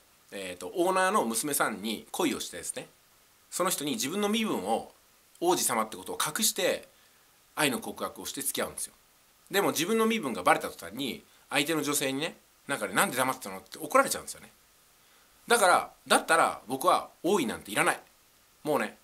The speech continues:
王位継承権を放棄するぞっていうふうに地下鉄の中でみんなに宣言するんですよ。そこが感動しましたね。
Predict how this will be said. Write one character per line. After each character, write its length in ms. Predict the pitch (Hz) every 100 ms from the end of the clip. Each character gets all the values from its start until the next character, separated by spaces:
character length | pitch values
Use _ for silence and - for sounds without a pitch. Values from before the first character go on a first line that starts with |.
| _ _ -
王 140 | 175
位 60 | 143
継 140 | 156
承 140 | 151 165
権 120 | 127
を 40 |
放 120 | - 214
棄 60 |
す 120 | - 139
る 40 |
ぞ 160 | 110 - _
っ 20 |
て 80 | 104
い 40 |
う 40 | 107
ふ 20 |
う 20 |
に 160 | 120 -
地 100 | -
下 100 | 160
鉄 180 | 156 160
の 60 |
中 140 | 139 90
で 220 | 104 82
み 120 | 160
ん 40 | 214
な 80 |
に 80 | 139
宣 160 | - 202
言 80 | 165
す 100 | -
る 60 |
ん 40 | -
で 40 |
す 60 | -
よ。 80 | - _ - - - -
そ 160 | - 160
こ 100 | 180
が 80 | 185
感 200 | 190 175
動 80 |
し 100 | 170
ま 60 | 170
し 60 | -
た 80 |
ね。 180 | 92 101